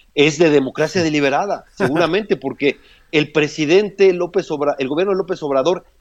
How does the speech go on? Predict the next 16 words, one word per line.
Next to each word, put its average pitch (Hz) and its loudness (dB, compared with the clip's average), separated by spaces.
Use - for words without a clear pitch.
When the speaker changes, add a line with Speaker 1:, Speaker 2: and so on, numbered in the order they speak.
Speaker 1:
es 180 0
todo 226 4
lo 175 -4
contrario 170 -4
a 127 -8
lo 135 -8
que 139 -10
decía 127 -8
de, 165 -8
ma-, 127 -10
democracia 123 -10
deliberada 127 -2
que 139 -10
iba 131 -6
a - -14
ser, - -20